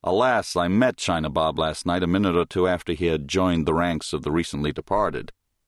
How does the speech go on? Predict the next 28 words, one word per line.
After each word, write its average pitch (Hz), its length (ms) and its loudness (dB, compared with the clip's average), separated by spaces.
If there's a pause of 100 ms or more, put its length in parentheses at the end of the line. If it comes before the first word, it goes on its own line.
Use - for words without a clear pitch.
(420)
There 87 100 0
was 82 160 2
a 85 80 0
spent 107 360 -2
seven 98 380 0
point 90 220 -2
six - 200 -2
five 87 280 -2
millimeter 87 360 2
cartridge 78 640 -4 (120)
under 90 340 2
a 78 80 0
table 78 480 -2
a - 40 -6
few - 220 -4
feet 82 200 -4
away. 90 480 0 (1400)
Who 123 180 0
shot 135 340 -2
him? 76 220 -8 (920)
I 90 180 2
didn't. 80 320 -2 (600)
That's 73 220 -8
all 82 180 0
I 98 80 0
know 98 160 0
for 87 140 -8
sure. 82 420 -2